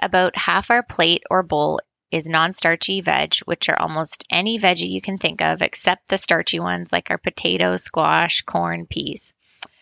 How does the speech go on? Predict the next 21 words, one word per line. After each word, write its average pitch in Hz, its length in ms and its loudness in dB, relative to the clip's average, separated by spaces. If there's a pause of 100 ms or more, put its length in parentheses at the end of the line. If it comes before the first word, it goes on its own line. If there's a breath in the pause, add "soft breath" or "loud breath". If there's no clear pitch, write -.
(880 loud breath)
So 175 480 2
this 202 260 -2
includes 190 520 -2
our - 240 -2
leafy 190 360 -8
greens, 208 800 0
bell 180 300 2
peppers, 170 640 -4
bok 180 340 2
choy, 175 580 -2
cucumber, 175 840 0 (180)
onions, 185 520 0
broccoli, 180 760 0
cauliflower, 170 800 2
and 170 180 -8
so - 260 0
many 180 220 -2
other 151 260 0
options. - 540 -6 (1080 soft breath)
Frozen 240 420 2
veg 185 260 2